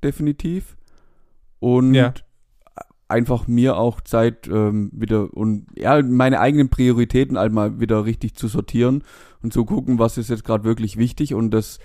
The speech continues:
Speaker 1: das zudem, dass ich keine Zeit hab, um das alles zu machen, was ich gern machen hab, äh, setzt mich grad sehr, sehr hart unter Druck.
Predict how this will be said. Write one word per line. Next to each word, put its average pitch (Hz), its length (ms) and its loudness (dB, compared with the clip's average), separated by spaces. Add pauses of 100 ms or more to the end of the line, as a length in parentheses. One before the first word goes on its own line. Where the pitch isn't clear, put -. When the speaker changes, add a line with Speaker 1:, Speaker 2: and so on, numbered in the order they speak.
(380)
Speaker 1:
das - 400 2
zudem, 156 640 4
dass 135 220 2
ich 135 100 -2 (180)
keine 123 300 0
Zeit 131 320 0
hab, 143 160 -2
um 131 180 2
das 123 160 -2
alles 123 300 -4
zu 127 80 -4
machen, 123 260 0
was 117 140 -4
ich - 100 -18
gern 117 160 -4
machen 123 300 -4
hab, - 240 -6
äh, 117 200 2
setzt - 360 -6
mich 110 120 -4
grad 107 220 -6
sehr, 113 300 -2
sehr 104 260 -4
hart 101 180 -6
unter - 200 -6
Druck. - 320 -14